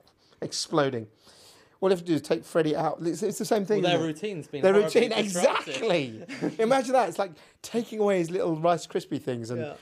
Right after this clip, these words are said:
Speaker 1: hiding his peanut butter. <laughs> He'd literally, like, flap around, be looking, "Where is it?" So, yes, this is a very sweet story.
Speaker 2: Yeah, I think it's just
Speaker 1: Does that
Speaker 2: something we
Speaker 1: make
Speaker 2: should
Speaker 1: us
Speaker 2: all be
Speaker 1: feel
Speaker 2: conscious about.
Speaker 1: Excellent.
Speaker 2: Yeah.
Speaker 1: And finally,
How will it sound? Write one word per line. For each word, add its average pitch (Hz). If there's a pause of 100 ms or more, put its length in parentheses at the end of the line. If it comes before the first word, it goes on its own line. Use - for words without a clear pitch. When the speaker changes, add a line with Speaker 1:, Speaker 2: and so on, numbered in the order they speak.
(180)
Speaker 1:
hiding 156
his 139
peanut 151
butter. 113
<laughs> -
He'd 151
literally, 180
like, 135
flap 151
around, 135 (180)
be 147
looking, 143
"Where 127
is 131
it?" 101 (720)
So, 233
yes, -
this 208
is 214
a -
very 214
sweet -
story. 131 (460)
Speaker 2:
Yeah, 254 (320)
I 156
think 151
it's 139
just 143
Speaker 1:
Does 175
that 190
Speaker 2:
something 160
we 175
Speaker 1:
make 175
Speaker 2:
should 170
Speaker 1:
us 151
Speaker 2:
all 151
be 175
Speaker 1:
feel 180
Speaker 2:
conscious 160
about. 110 (560)
Speaker 1:
Excellent. 123 (320)
Speaker 2:
Yeah. - (580)
Speaker 1:
And 226
finally, 185